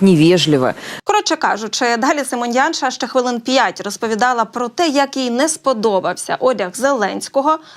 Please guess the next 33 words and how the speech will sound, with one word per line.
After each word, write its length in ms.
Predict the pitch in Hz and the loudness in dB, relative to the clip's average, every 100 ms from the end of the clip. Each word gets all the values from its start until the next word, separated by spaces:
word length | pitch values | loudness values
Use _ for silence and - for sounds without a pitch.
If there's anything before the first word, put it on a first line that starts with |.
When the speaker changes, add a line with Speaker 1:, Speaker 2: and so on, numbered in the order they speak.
| - | -2
Speaker 2:
але 240 | 277 277 | 0 0
що 340 | 277 - 320 330 | -4 -2 0 2
нам 180 | 240 | 0
до 100 | 190 | -2
цієї 500 | 170 - 220 254 226 196 | -4 -4 0 0 0 0
брехливої 600 | 226 262 - 233 254 202 | 0 -2 0 0 0 0
путіністки? 640 | 214 214 220 196 - - - _ - - - - | -2 -2 -2 -4 -6 -8 -8 _ -6 -6 -6 0
Я 80 | - | 0
просто 280 | 392 - 349 | 0 -2 -2
вам 140 | 330 | -2
це 120 | 311 302 | 0 -2
показую, 580 | 277 269 339 302 285 | -2 0 0 2 -2
щоб 180 | 269 277 | -2 -4
вкотре 520 | - - 320 330 277 | -6 -2 -2 0 0
ви 160 | 226 277 | 0 2
розуміли, 640 | 269 240 262 277 277 196 - | 2 2 2 2 2 0 -2
у 160 | - 247 | -2 -2
своїх 320 | 247 269 269 | 0 -2 0
московських 640 | 262 254 - 311 - 233 | 0 0 -2 -2 -2 -4
студіях 500 | - - 381 370 277 226 | -4 0 2 2 0 -2
ці 400 | - - 262 233 | -12 -4 -2 -2
цинічні 540 | - 302 269 - 220 | 0 2 2 0 -2
потвори 580 | 208 233 240 294 381 330 | -4 -6 -2 0 2 0
тільки 320 | - 359 359 | -2 -2 0
й 40 | 381 | 0
те 180 | 381 | 2
роблять, 500 | 330 294 247 202 202 - - | 2 2 2 -2 -4 -10 -14
що 240 | - 302 | -2 0
не 120 | 269 | 2
стримують 560 | 254 - 269 302 220 196 | -2 0 2 4 2 -4
себе 280 | 233 214 240 | -4 -2 -2
у 100 | 269 | 0
висловлюваннях. 880 | 240 214 220 214 175 170 165 - | -2 -2 0 0 0 -4 -6 -12